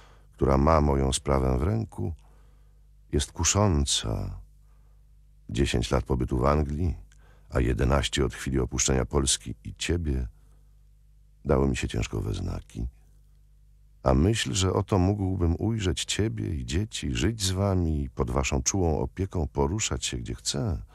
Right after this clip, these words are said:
chodzi za mną dzień i noc. Znasz jednak powody, które mnie zmusiły do opuszczenia kraju. Pierwszym z nich była sprawa katyńska,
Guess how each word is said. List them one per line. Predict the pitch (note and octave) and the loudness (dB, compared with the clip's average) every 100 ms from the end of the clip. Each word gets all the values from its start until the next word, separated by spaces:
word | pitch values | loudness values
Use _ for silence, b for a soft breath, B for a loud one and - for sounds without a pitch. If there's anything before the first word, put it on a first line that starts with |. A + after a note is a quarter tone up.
| b b b b b b b b b b - | b b b b b b b b b b -20
chodzi | - - A2 G2 F2 | -18 -6 -4 -2 -2
za | C#2+ E2+ | 0 0
mną | G2+ F#2 | 0 -2
dzień | A1 - A#2 A#2+ | -2 -2 -2 -2
i | G2+ | -2
noc. | G#2+ D#2 - - - - - _ _ _ _ _ - - - - - - - | -2 -2 -4 -12 -20 -20 -20 _ _ _ _ _ -20 -20 -20 -20 -20 -20 -4
Znasz | D2+ C#2 B1+ | 0 0 0
jednak | B1 A1 - | -2 -2 -4
powody, | - C#2+ A#1+ D2 D2 | 0 0 2 2 0
które | D2+ D#2+ D2 | -2 -2 0
mnie | C#2+ | 2
zmusiły | C#2 D2+ - D2 | 2 0 0 0
do | C#2+ D2 | 0 0
opuszczenia | C2 D2 - F#2+ D#2 | -2 -2 0 2 2
kraju. | - D2 C2+ C#2 B1+ - - - - - - - - - | 0 0 0 -2 -4 -10 -20 -20 -20 -20 -20 -20 -12 4
Pierwszym | F2+ E2 - F#2 | 4 6 4 2
z | D#2 | 2
nich | F#2 F2+ | 2 0
była | F#2 F2+ | 0 0
sprawa | D#2 F2+ F2+ | 0 2 2
katyńska, | F#2 F2 B2+ A2 F#2 - B1+ C#2 B1 | 2 2 4 2 2 0 -2 -2 -4